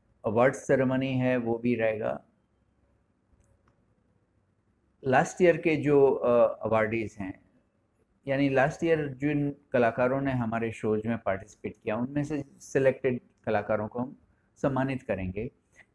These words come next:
ये program, अ, April में जयपुर में होना था, लेकिन कोरोना के कारण नहीं हो पाया और अब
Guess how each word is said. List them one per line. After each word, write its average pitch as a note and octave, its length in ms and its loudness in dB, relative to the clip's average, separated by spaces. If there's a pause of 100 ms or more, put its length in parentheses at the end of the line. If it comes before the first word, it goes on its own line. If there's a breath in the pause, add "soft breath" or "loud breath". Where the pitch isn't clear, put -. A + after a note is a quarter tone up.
ये D#3 220 2
program, B2+ 540 2
अ, A2+ 400 0
April C3 420 0
में C3+ 480 -6
जयपुर A2+ 340 -2
में B2+ 120 -4
होना B2 260 0
था, C3 140 -4
लेकिन A2+ 540 -6
कोरोना G#2 340 -6
के - 120 -18
कारण G#2 240 -4
नहीं G#2+ 120 -6
हो G#2+ 120 -12
पाया A2 500 -6
और A2+ 280 -4
अब B2+ 280 -2